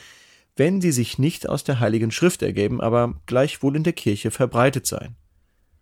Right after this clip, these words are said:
Aber bei dieser Aussage geht es dem Apostel selbstverständlich nicht um die These, die Kirche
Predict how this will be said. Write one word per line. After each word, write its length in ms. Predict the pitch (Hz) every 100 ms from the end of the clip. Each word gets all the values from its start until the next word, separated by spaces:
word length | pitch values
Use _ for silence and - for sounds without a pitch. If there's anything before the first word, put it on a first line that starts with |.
| _ _ _ _ _ - - _ _ _ - _ _ _
Aber 220 | - 156
bei 120 | 151
dieser 280 | 147 165 170
Aussage 360 | 143 156 156 131
geht 200 | 139 147
es 120 | 135
dem 160 | 143 127
Apostel 580 | - 135 131 - 120
selbstverständlich 1000 | 117 120 - - 117 - 110 - 101 -
nicht 320 | 123 190 -
um 100 | 104
die 120 | 98 95
These, 340 | 117 113 107
die 140 | 98
Kirche 540 | - - 117 120 143